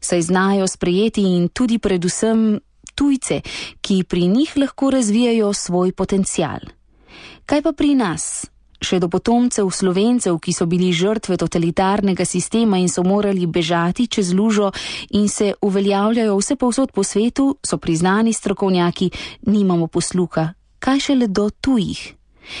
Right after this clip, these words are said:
Hans je evangeličanski pastor in zato me je na koncu potolažil: "V moji cerkvi srečujem ljudi, ki imajo veliko denarja, a so nesrečni,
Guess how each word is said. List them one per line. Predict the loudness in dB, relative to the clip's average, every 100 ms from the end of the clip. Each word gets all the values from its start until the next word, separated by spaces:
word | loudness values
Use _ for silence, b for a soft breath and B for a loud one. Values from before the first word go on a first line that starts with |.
| B -6
Hans | 0 2 2 0
je | 0 0 0
evangeličanski | 0 0 0 0 0 0 0 0 -4
pastor | -2 -2 -2 -2 -2
in | 0 0
zato | 0 2
me | 2 2
je |
na | 0
koncu | 0 0 0 0
potolažil: | -2 -2 0 0 -2 -4 -6 B B B B B
"V | 0
moji | 2 2 2 0
cerkvi | 0 -2 0 -2
srečujem | 0 -4 0 0 2 2
ljudi, | 0 0 -2
ki | 0 0
imajo | 2 2 2
veliko | 0 0 0 0 0
denarja, | 2 2 2 2 0 0
a | -2
so | 0
nesrečni, | 0 0 0 0 -2 -4 -4